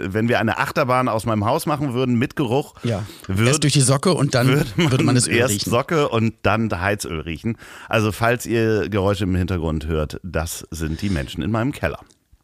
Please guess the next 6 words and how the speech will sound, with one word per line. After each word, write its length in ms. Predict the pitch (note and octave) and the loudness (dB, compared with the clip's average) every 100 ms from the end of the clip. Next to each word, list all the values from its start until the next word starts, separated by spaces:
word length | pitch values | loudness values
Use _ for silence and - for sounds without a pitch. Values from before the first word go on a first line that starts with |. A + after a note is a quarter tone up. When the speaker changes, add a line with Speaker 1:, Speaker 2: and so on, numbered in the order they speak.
| _ - | _ 0
Speaker 2:
Energieversorgung, 800 | D3+ D#3 F#3+ - C3+ A2 G#2+ A2+ | 4 4 2 0 0 0 0 -2
gutes 300 | A#2+ E3+ F3 | -2 -2 -2
Thema. 360 | - C3 E3 D4+ - - | 0 0 0 0 -4 -2
Speaker 1:
Ja. 100 | C3 | 0
Speaker 2:
Ähm, 420 | C#3 C#3+ C#3 C3+ - - | 2 0 -2 -4 -10 -6
ja, 220 | F3+ C#3 | -2 -2